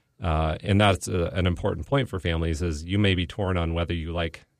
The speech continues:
Get, which we haven't broken down yet, but it's called a prepaid tuition plan. It's kind of like tuition insurance. And then you have Dream Ahead, which is more of the, if you think about a four oh one K retirement plan, a lot of the investment options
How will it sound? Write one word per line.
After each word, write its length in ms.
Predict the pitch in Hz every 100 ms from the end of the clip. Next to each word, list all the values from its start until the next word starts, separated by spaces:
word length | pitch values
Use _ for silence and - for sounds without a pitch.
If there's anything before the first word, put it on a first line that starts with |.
| _
Get, 260 | - 107 -
which 160 | 98
we 80 | 113
haven't 180 | 113 95
broken 300 | 98 92 85
down 240 | 92 95
yet, 140 | 87 85
but 100 | 82
it's 120 | 80
called 180 | 98 85
a 20 |
prepaid 400 | - 95 90 78
tuition 360 | 117 127 104 87
plan. 260 | 85 85
It's 100 | 90
kind 160 | - 95
of 60 |
like 160 | 82 82
tuition 340 | - 117 107
insurance. 560 | 90 82 87 87 95 - _ _ _
And 80 | 95
then 120 | 95
you 80 | 90
have 200 | 87 85
Dream 280 | 85 135 113
Ahead, 260 | 85 85 82
which 240 | 85 -
is 240 | 87 80
more 240 | 92 90 87
of 80 | 80
the, 260 | 85 82 - _ _ _ -
if 140 | 80
you 80 | 90
think 180 | 98 92
about 200 | 90 82
a 40 |
four 240 | - 95 87
oh 40 |
one 120 | 82
K 200 | 80 92
retirement 500 | 82 101 110 87 82
plan, 320 | 85 82 80
a 100 | 85
lot 160 | 92 85
of 60 | 82
the 100 | 82
investment 460 | 82 90 - 85
options 500 | 85 - 87 82 82